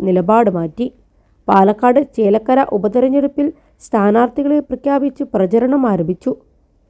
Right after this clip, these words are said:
ചേലക്കരയിൽ കോൺഗ്രസ് സ്ഥാനാർത്ഥി രമ്യ ഹരിദാസിനെ പിൻവലിക്കണമെന്ന അൻവറിന്റെ ആവശ്യം കോൺഗ്രസ് നേതൃത്വത്തെ ചൊടിപ്പിച്ചു. അൻവർ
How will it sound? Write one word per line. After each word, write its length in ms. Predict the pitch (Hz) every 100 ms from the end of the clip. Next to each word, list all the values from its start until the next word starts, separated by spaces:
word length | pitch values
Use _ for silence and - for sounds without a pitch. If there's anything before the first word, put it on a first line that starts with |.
| _ _
ചേലക്കരയിൽ 680 | - 202 202 220 254 269 285
കോൺഗ്രസ് 540 | 285 214 202 208 285
സ്ഥാനാർത്ഥി 520 | 285 285 285 285 269 -
രമ്യ 320 | 185 185 208 262
ഹരിദാസിനെ 760 | 254 262 262 277 269 254 269
പിൻവലിക്കണമെന്ന 960 | 269 208 190 247 247 269 262 262 262 - _ _ _ -
അൻവറിന്റെ 540 | 202 208 240 269 285
ആവശ്യം 520 | 262 208 220 233 190 180 _ _ _
കോൺഗ്രസ് 580 | 254 247 269 359 - 302
നേതൃത്വത്തെ 580 | 285 285 - 269 254 - -
ചൊടിപ്പിച്ചു. 520 | 196 165 - - 269 - _ _ _ 202
അൻവർ 380 | 202 220 277